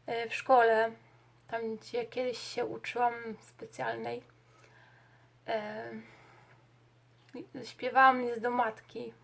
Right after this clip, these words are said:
Moja mama była na tym. Ja sobie tak uś-, tak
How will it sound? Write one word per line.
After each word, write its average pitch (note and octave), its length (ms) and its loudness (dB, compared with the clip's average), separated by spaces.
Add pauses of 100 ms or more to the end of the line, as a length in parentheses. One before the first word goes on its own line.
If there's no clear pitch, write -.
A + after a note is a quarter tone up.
(200)
Moja A#3+ 140 -6
mama A#3+ 260 2
była A#3 460 2 (400)
na A3 100 -12
tym. A#3+ 320 -14 (1160)
Ja - 60 -20
sobie - 200 -20
tak C#4+ 240 -2
uś-, C4 300 -8 (140)
tak - 380 -8